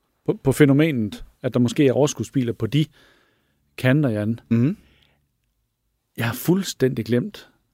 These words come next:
Speaker 1: at nævne, at du er gået viral, Jan.
Speaker 2: Nå.
Speaker 1: Ja.
Speaker 2: Mig?
Speaker 1: Ved du egentlig, hvad det vil sige?
Speaker 2: Ja, ja, det gør jeg da.
Speaker 1: Okay. Du er blevet opdaget, Jan, af den nok største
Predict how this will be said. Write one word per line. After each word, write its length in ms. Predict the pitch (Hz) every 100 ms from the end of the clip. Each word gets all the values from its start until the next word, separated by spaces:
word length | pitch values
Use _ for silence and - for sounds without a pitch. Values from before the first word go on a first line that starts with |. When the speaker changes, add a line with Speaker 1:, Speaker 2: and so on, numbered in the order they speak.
| _ _ -
Speaker 1:
at 80 | 117
nævne, 520 | 113 113 123 143 107 - _ _ _ _ _ _
at 160 | 123 -
du 180 | 139 139
er 80 | 123
gået 260 | 127 117
viral, 480 | 117 113 165 107 92 107
Jan. 300 | 104 110 113 - _ _ _ _ _ 127
Speaker 2:
Nå. 120 | 165 - _ _ _ -
Speaker 1:
Ja. 160 | 160 202 - _ -
Speaker 2:
Mig? 240 | 104 165 - _ _ _ _ _ _ _
Speaker 1:
Ved 100 | 143
du 80 | 156
egentlig, 160 | 147 127
hvad 120 | 127
det 120 | 135
vil 100 | 135
sige? 320 | - 151 175 - _ _ _ -
Speaker 2:
Ja, 100 | 139
ja, 160 | 143
det 160 | 98 95
gør 100 | 95
jeg 80 | 87
da. 120 | 76 - _ -
Speaker 1:
Okay. 300 | 131 165 156 - _ _ _ _ _ _ _ _ _ _ _ 170
Du 160 | 220
er 200 | 220 156
blevet 220 | - 156
opdaget, 420 | 165 247 196 185 165
Jan, 260 | 170 196 - -
af 500 | 156 147 143 135 117
den 360 | 143 139 135
nok 220 | 143 220
største 720 | - - 196 247 - 151 120